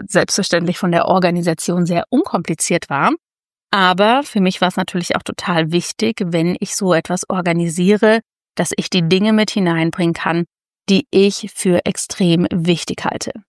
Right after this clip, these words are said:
Ja, Natur, Weite, Ruhe, Inspiration durch eine wahnsinnige Kulisse, wie zum Beispiel die Berge, aber auch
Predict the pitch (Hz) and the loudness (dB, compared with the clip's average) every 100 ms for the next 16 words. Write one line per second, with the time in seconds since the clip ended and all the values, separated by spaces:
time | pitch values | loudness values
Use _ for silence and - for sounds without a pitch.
0 | - 165 165 175 180 196 175 170 - - | -6 -2 0 -2 -4 -2 0 0 -4 -4
1 | 196 175 165 - 220 - 165 175 170 170 | 0 2 2 -2 -6 -4 0 0 2 0
2 | - - - 190 170 180 190 185 - 208 | -4 -8 -4 -2 0 2 4 4 2 -2
3 | - _ _ _ _ _ - 214 220 - | -8 _ _ _ _ _ 2 2 2 0
4 | 208 185 180 - - 196 185 156 170 156 | 0 0 -2 -4 0 0 0 -2 -4 0
5 | 185 180 170 - - 185 175 175 170 170 | 2 2 2 -2 -6 -4 -2 -2 -4 -2
6 | 175 180 185 185 185 180 175 - 180 165 | 0 2 2 0 0 0 -2 -2 -2 -2
7 | - 202 349 233 165 - 170 160 - 175 | -2 -4 -4 -4 -6 -4 -4 -4 -4 -6
8 | 165 160 143 147 156 208 240 _ _ - | -4 -4 -2 -2 0 -2 -2 _ _ -6
9 | 185 185 180 175 175 180 - | -2 2 2 2 2 0 -2